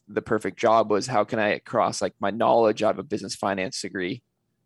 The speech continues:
Um, I always thought I wanted to be, you know, a financial advisor or analyst because I wanted that sexy paycheck. I wanted that, you know, all that just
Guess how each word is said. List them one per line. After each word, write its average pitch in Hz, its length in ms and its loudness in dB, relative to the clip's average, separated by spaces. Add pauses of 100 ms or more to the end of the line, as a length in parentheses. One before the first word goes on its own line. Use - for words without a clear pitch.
(100)
Um, 82 380 -4
I 120 100 0
always 110 200 0
thought 101 220 2
I 98 80 4
wanted 90 240 0
to 101 60 -12
be, 87 280 -2
you 78 180 -8
know, 87 100 -2
a - 60 -8
financial 90 480 -4
advisor 85 400 -2
or - 40 -6
analyst 85 540 -4
because 95 260 -6
I 90 60 0
wanted 90 280 -2
that - 160 -4
sexy 95 300 -6
paycheck. 87 520 -6
I - 20 -2
wanted 90 320 -4
that, 82 320 -4
you 98 80 -14
know, 87 160 -6
all - 160 -2
that 87 180 -2 (720)
just - 360 -4